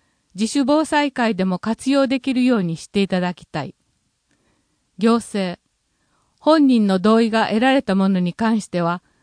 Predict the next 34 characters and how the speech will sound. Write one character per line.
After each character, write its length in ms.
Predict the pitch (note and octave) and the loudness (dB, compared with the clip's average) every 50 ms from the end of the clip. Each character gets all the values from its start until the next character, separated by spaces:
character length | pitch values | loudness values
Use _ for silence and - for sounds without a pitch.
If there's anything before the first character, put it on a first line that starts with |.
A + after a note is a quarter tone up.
| _ _ _ _ _ _ | _ _ _ _ _ _
管 300 | - - B3+ C4+ C#4+ C#4+ | -6 0 2 4 4 4
理 100 | C#4 C#4 | 2 2
手 140 | - C#4 C#4 | 0 -2 -2
続 240 | - C#4 B3+ B3 A3+ | 0 -2 -2 -2 -2
き 100 | - G#3+ | -2 0
な 160 | A3 G#3 F#3+ | 0 0 0
ど 140 | F3 F#3 F3+ | 0 0 -2
を 80 | F#3 F#3 | -2 -2
し 80 | - | -4
て 120 | - B3 A#3 | -2 0 2
も 140 | A#3+ A#3+ | 4 4
ら 140 | B3 A#3+ A3+ | 2 2 0
う 20 | A3+ | 0
こ 160 | - A3+ G3 | -2 -4 -2
と 140 | - F3+ E3 | -2 -2 -2
で、 180 | F3+ D#3+ - _ _ _ _ _ _ _ _ - | -4 -6 -6 _ _ _ _ _ _ _ _ 0
情 220 | F3 A#3+ C4+ D4 | 4 4 6 6
報 220 | C#4 D4+ C#4+ C#4 | 4 4 2 2
提 260 | C4+ - D4 C#4+ C4+ B3+ | 2 0 0 0 0 0
供 260 | - G#3+ F#3+ F3+ F3 | 0 0 0 0 0
が 140 | E3+ E3+ D#3+ | -2 -4 -6
可 160 | - F#3+ F#3+ | -4 -2 -2
能 220 | G3+ G#3 G#3 G3 | 0 0 0 0
に 100 | F#3+ F#3 | 0 -2
な 160 | F3 E3+ E3 | -2 -4 -6
る。 100 | F3 G3 - _ _ _ _ _ _ _ _ _ _ _ _ _ _ _ _ _ _ _ _ _ | -10 -12 -16 _ _ _ _ _ _ _ _ _ _ _ _ _ _ _ _ _ _ _ _ _
以 140 | A#3 B3 B3 | -6 -6 -4
下、 240 | - A#3 A3 G3+ - _ _ _ _ _ _ - | -4 -4 -6 -6 -8 _ _ _ _ _ _ -10
自 140 | E3 F#3+ A3 | -6 -6 -4
治 180 | A3+ C#4 D#4 - | -2 -2 -2 -2
会 240 | - B3+ A3+ G#3 | 0 -2 0 0
が 120 | F#3 F#3 F3+ | -2 -4 -6
質 280 | - - _ - F#3+ | -8 -12 _ -6 -4
問、 280 | F#3 F3+ E3+ F3 - - | -2 -2 -2 -4 -6 -10